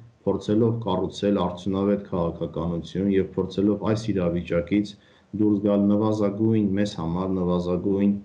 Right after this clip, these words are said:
վնասներով, նվազագույն անվտանգային, հա, այսպես, ը, վնասներով։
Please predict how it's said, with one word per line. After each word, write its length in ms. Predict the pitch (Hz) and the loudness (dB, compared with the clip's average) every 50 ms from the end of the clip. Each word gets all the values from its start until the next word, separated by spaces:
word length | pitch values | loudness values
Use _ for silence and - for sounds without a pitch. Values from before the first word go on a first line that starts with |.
| - - _ _ _ _ | -12 -20 _ _ _ _
վնասներով, 800 | - 95 90 90 87 87 - - 92 90 87 87 101 104 113 107 - - - | -2 2 2 2 2 2 0 -2 -4 -2 0 2 2 2 2 0 -2 -4 -6
նվազագույն 720 | - 87 87 87 90 87 87 87 87 87 92 98 101 101 92 | -6 -2 0 0 0 0 2 0 0 2 2 2 4 4 2
անվտանգային, 840 | 90 92 90 87 85 - 85 85 90 87 87 82 85 90 90 92 87 78 | 2 2 0 -2 -2 -2 -2 0 0 0 0 0 0 2 2 0 0 -2
հա, 200 | 80 82 87 95 | -2 -2 -2 -2
այսպես, 440 | 95 85 82 - - - 90 85 - | -2 -2 -4 -6 -4 -4 -4 -2 -2
ը, 100 | 78 78 - 76 73 73 71 71 69 | -6 -6 -8 -8 -10 -10 -8 -6 -4
վնասներով։ 960 | 73 82 82 80 80 80 - - 85 80 76 71 - - - - - - | -2 -2 0 0 -2 -4 -4 -2 -2 0 0 0 -2 -4 -8 -14 -14 -14